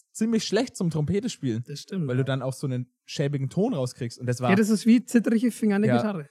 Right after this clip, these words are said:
Speaker 2: Das
Speaker 1: Das
Speaker 2: ist
Speaker 1: waren so die ersten vier Stücke so und ich hab mir gedacht, fuck, ey, wenn das jetzt so weitergeht, ich, ich, ich kann ja nicht hier bis zum Ende spielen. Geht
Speaker 2: Ja.
Speaker 1: ja nicht. Aber man
Speaker 2: Was war
Speaker 1: kommt
Speaker 2: das?
Speaker 1: dann so rein, ne?
Speaker 2: Ja, und das hat dann immer mehr Bock gemacht.
Speaker 1: Ja.
Speaker 2: Und dann war ich echt traurig, als unser Set vorbei war.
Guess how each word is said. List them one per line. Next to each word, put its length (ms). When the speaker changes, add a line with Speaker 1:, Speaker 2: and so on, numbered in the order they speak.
Speaker 2:
Das 120
Speaker 1:
Das 100
Speaker 2:
ist 80
Speaker 1:
waren 180
so 100
die 220
ersten 380
vier 220
Stücke 280
so 140
und 80
ich 80
hab 60
mir 80
gedacht, 140
fuck, 520
ey, 120
wenn 100
das 100
jetzt 140
so 120
weitergeht, 480
ich, 180
ich, 280
ich 200
kann 180
ja 60
nicht 140
hier 160
bis 200
zum 100
Ende 180
spielen. 440
Geht 160
Speaker 2:
Ja. 80
Speaker 1:
ja 80
nicht. 240
Aber 380
man 140
Speaker 2:
Was 140
war 80
Speaker 1:
kommt 120
Speaker 2:
das? 80
Speaker 1:
dann 100
so 160
rein, 320
ne? 200
Speaker 2:
Ja, 260
und 80
das 140
hat 80
dann 100
immer 160
mehr 120
Bock 220
gemacht. 300
Speaker 1:
Ja. 140
Speaker 2:
Und 140
dann 200
war 120
ich 140
echt 220
traurig, 440
als 140
unser 260
Set 200
vorbei 400
war. 320